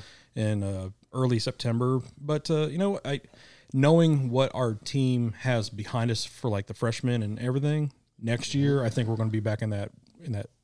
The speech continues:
Speaker 1: dominant side. But, uh,
Speaker 2: And
Speaker 1: we'll
Speaker 2: North
Speaker 1: see.
Speaker 2: Little Rock lost their head coach, so
Speaker 1: Mm-hmm.
Speaker 2: they're,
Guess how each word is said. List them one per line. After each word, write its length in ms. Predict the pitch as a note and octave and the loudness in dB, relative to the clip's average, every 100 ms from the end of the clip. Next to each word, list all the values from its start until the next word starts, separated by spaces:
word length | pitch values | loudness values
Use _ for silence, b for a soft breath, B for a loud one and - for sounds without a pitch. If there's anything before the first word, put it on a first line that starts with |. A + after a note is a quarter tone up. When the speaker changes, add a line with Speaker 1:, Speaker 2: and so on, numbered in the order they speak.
| _ - | _ -6
Speaker 1:
dominant 380 | A#2+ A2+ A2+ - | -2 0 -2 -4
side. 440 | A#2 G#2+ G#2+ G#2+ | -4 -4 -4 -6
But, 280 | G#2 G2 - | -10 -10 -8
uh, 40 | |
Speaker 2:
And 100 | G#2 - B B B B B B - | -6 -8 B B B B B B -2
Speaker 1:
we'll 120 | C3 | 2
Speaker 2:
North 120 | C#3+ | 4
Speaker 1:
see. 60 | D#3 | 6
Speaker 2:
Little 140 | G#3 | 4
Rock 160 | E3 A2+ | 2 0
lost 280 | A#2+ A#2+ - - _ A#2 | -2 -2 -8 -20 _ -10
their 140 | A2+ | -8
head 240 | A#2 C#3+ - | -6 -6 -6
coach, 300 | A2+ A2+ A#2+ | -8 -6 0
so 60 | |
Speaker 1:
Mm-hmm. 240 | A2+ A2+ A2+ | 4 4 4
Speaker 2:
they're, 340 | A2+ B2+ A2+ | 2 -2 -6